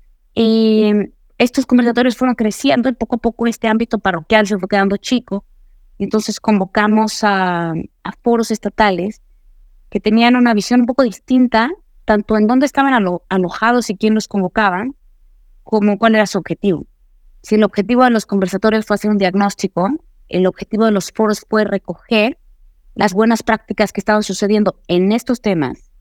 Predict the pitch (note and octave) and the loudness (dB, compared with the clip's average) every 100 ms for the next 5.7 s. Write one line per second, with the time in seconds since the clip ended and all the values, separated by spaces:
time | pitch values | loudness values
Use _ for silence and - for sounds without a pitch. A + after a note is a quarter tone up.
0 | _ _ - E3+ - - A3 A3 G3+ E3+ | _ _ -6 -6 -6 -2 0 2 0 0
1 | G3+ F#3+ F3+ E3 - E3 E3 F3 G#3+ G3+ | -2 0 -2 -2 -4 -4 -4 -2 0 0
2 | F3 D#3+ D#3+ F3 F#3 F#3 G3+ F#3+ F#3 G#3 | -2 -4 0 0 -2 -4 -2 -2 -2 -2
3 | G#3+ F#3 B3+ - _ _ _ G#3+ A#3 A#3 | 0 0 -6 -12 _ _ _ -4 0 0
4 | B3 C4+ C4 B3+ B3 G#3+ F#3+ G#3+ A#3 A3+ | 2 2 2 2 0 -2 0 0 2 0
5 | G#3 G3+ - - D#3+ - | -2 -2 -2 -2 -2 -10